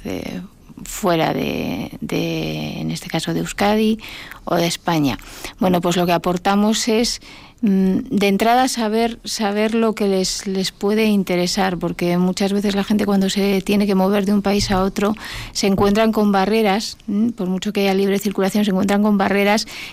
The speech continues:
que, que suponen el que cuando llegan a una institución, pues, no saben muy bien cómo les tienen que tratar, qué, qué trámite tienen que hacer y demás. Entonces nosotros sabemos un poquito, un poquito de todo, tanto de empleo como de seguridad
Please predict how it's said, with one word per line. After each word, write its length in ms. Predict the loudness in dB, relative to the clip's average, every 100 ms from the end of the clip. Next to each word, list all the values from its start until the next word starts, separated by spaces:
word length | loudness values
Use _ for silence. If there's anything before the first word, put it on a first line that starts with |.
| -4
que, 420 | 0 4 2 0
que 120 | 0 0
suponen 400 | 0 2 4 2
el 120 | 2
que 140 | 0
cuando 340 | 0 2 2 0
llegan 380 | 0 2 2 4
a 20 |
una 100 | 2
institución, 480 | 0 -4 0 0 2
pues, 280 | 0 -2 -2
no 280 | 2 2 2
saben 220 | 2 2
muy 160 | 4 4
bien 180 | 2
cómo 240 | 2 2 2
les 140 | 2
tienen 180 | 0 0
que 340 | -2 -6 -4 0
tratar, 340 | 0 2 0
qué, 160 | 0 -2
qué 160 | 0
trámite 380 | 2 2 2 0
tienen 260 | 0 2 2
que 80 | 0
hacer 220 | 0 2
y 80 | 2
demás. 260 | 2 2
Entonces 240 | 0 2 2
nosotros 320 | 2 2 2
sabemos 320 | 2 2 2
un 80 | 2
poquito, 440 | 2 0 0 0 -4 -14 -18 -4
un 80 | 0
poquito 340 | 2 2 2 0
de 80 |
todo, 420 | 2 2 4 2 2
tanto 300 | 0 0 0
de 100 | 0
empleo 360 | 2 2 2
como 200 | 2 2
de 100 | 0
seguridad 240 | 0 0